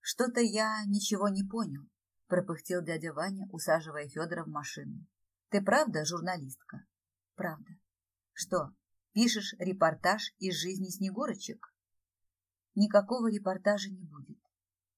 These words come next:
Света виновато отвела глаза. «Передайте Алексею, что я не буду о нем писать, и что мне очень жаль, что все так вышло».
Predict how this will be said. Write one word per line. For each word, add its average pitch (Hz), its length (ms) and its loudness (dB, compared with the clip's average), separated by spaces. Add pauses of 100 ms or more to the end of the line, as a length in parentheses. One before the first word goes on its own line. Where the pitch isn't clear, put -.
(120)
Света 254 320 0
виновато 202 540 0
отвела 175 340 -6
глаза. 156 440 -14 (640)
«Передайте 240 520 4
Алексею, 180 580 -4 (280)
что - 200 -4
я 196 400 0
не 202 200 4
буду 220 320 -2
о 151 80 -4
нем 147 200 -14
писать, - 380 -12 (480)
и 214 120 4
что 202 180 0
мне 220 240 4
очень 226 340 -2
жаль, 143 380 -8
что - 220 -6
все 202 200 -6
так 185 240 -10
вышло». - 380 -12